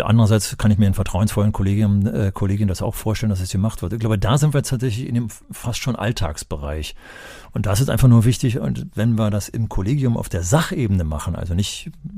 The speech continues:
privater, befreundeter Kollege oder so, sondern auf der Sachebene machen, dann müssen wir uns tatsächlich daran halten, da haben wir vorhin schon drüber gesprochen, über die Gefahren,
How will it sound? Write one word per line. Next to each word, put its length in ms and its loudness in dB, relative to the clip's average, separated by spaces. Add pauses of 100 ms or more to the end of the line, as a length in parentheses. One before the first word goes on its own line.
privater, 400 2
befreundeter 500 2
Kollege 380 0
oder 140 0
so, 180 -4 (340)
sondern 160 -2
auf 60 -2
der 120 -2
Sachebene 440 0
machen, 320 2
dann 200 6
müssen 220 6
wir 100 6
uns 120 6
tatsächlich 400 2
daran 260 4
halten, 240 0
da 40 2
haben 80 2
wir 100 2
vorhin 220 2
schon 160 0
drüber 180 0
gesprochen, 320 2
über 120 0
die 80 0
Gefahren, 460 -2